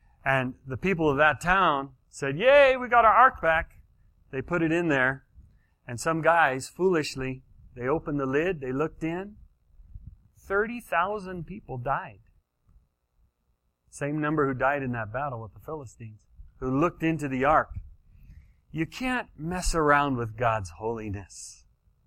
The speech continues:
And that's a, a whole nother message right there. But the ark stayed there for thirty more years. During that time, a man named Saul became king.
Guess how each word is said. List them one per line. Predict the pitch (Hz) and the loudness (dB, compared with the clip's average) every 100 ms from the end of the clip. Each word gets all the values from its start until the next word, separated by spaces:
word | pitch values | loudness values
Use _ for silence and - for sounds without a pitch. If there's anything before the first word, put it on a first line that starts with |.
| _ _ _ _ _ | _ _ _ _ _
And | 117 | -2
that's | 131 - | -2 -2
a, | 113 107 - | -8 -10 -12
a | 120 | -8
whole | 127 139 | -4 -2
nother | 123 120 113 | 0 0 -2
message | 110 - 107 98 | -4 -8 -14 -12
right | 104 101 - | -10 -8 -8
there. | 110 101 95 - _ _ _ _ _ _ _ | -8 -8 -10 -20 _ _ _ _ _ _ _
But | 143 170 - - - | 2 2 0 -16 -10
the | 151 - | -4 2
ark | 214 262 269 | 6 6 4
stayed | - - 247 240 | -6 -2 -2 2
there | 220 220 | 2 2
for | - 220 | 0 -6
thirty | - 240 247 240 | -4 -2 -2 -2
more | 220 214 | -4 -4
years. | 202 180 160 101 - - _ _ _ _ _ _ _ _ _ _ _ _ _ - - _ _ _ _ _ _ _ - - - | -4 -2 0 -2 -8 -20 _ _ _ _ _ _ _ _ _ _ _ _ _ -20 -20 _ _ _ _ _ _ _ -20 -16 -4
During | 120 202 220 185 180 _ _ _ _ _ _ _ 139 | 4 6 6 2 -4 _ _ _ _ _ _ _ 0
that | 151 135 | 2 2
time, | 147 131 131 147 - _ _ - - - _ - | 2 2 2 -4 -14 _ _ -20 -20 -20 _ -8
a | |
man | 135 156 151 | -4 -2 0
named | 143 131 120 | -2 -4 -6
Saul | - - 175 156 123 | -10 -6 -2 0 -2
became | 117 - 127 117 107 | -6 -10 -10 -10 -8
king. | 151 135 90 | -4 -4 -6